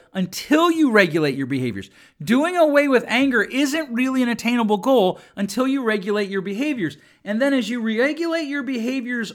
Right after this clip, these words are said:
over time, you'll find that your body tends to react less strongly, and eventually it'll stop.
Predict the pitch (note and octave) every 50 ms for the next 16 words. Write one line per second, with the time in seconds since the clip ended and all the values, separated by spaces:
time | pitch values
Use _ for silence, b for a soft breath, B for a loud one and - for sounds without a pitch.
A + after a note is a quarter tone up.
0 | - - A3+ A#3+ G#3+ A3 G#3+ G#3 - - - - G3 G3 F#3+ G#3 E3+ C#3+ C3+ C#3+
1 | E3 D#3 - _ _ _ _ _ _ _ _ _ _ _ _ _ _ _ _ _
2 | _ _ _ _ _ _ _ _ _ _ _ _ _ _ _ _ F#3+ G#3+ A3 G#3+
3 | A3 C4 C4+ D4+ D4+ C#4+ C4+ A#3+ A#3 A#3 A#3 G3+ E3 A3+ A3 A#3+ C4+ D4+ D4+ D4
4 | G#3+ - A#3+ B3 A#3+ A#3 - - - A#3+ A3+ G#3 G#3 A3 A3 A3 A3+ A#3 B3+ A#3+
5 | G#3+ G#3+ G#3+ - _ - _ _ _ _ _ _ _ _ _ _ _ _ _ _
6 | _ - E3 E3+ F3+ G3 A#3 B3 B3 A#3 - - - - - A3+ A#3+ C4 C#4 C#4
7 | C4 G#3 D#3+ C#3 C3+ C#3+ D#3+ E3 - _ _ F3 F3+ F#3 D#3+ G3+ B3 D#4+ - -
8 | C#4 A#3+ A#3 A#3+ A#3 - - D#4+ E4+ D4+ - - - _ _